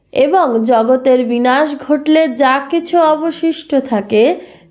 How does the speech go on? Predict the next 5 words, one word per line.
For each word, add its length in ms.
তাও 360
আমি।" 520
তাৎপর্য 680
হলো 440
যে 560